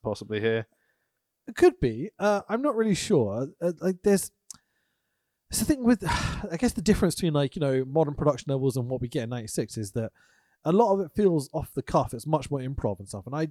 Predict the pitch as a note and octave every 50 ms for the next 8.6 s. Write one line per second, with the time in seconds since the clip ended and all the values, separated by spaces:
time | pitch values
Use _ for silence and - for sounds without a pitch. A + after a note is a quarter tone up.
0 | - _ - - D3 A#2 - G3 G#3 A3 G3+ F3+ D3+ C#3 B2+ B2+ C3+ C#3+ C3+ -
1 | - - C3+ B2 A#2+ - - - - B2+ A2+ G#2 F#2+ F2+ F#2+ G2+ - C#3 A#2+ -
2 | - A#2 A2 G#2 G2 F#2 - _ _ _ _ _ _ _ _ - B2+ B2+ A#2+ B2
3 | B2+ B2+ A#2 A#2 A2 A2+ G#2 G#2 - B2+ A2 G#2 G2+ - - A2+ G#2 - - F#2+
4 | E2+ F2 - - G2 F2+ F#2 - - G#2+ G2 - _ _ _ _ _ _ _ _
5 | _ _ _ _ - D#3+ E3 F3+ G3+ G#3+ G3 F#3 F3+ F3 G3 F#3+ A3+ A#3+ A3+ B3+
6 | - G#3+ G3 F#3 F3 E3 D#3 D3+ C#3 C#3 C#3+ C#3 A#2 A2 - - _ _ _ _
7 | _ _ _ _ _ _ _ _ - D#3 - - - - - - - - - -
8 | - - - - - - - B3 B3+ C4 D4+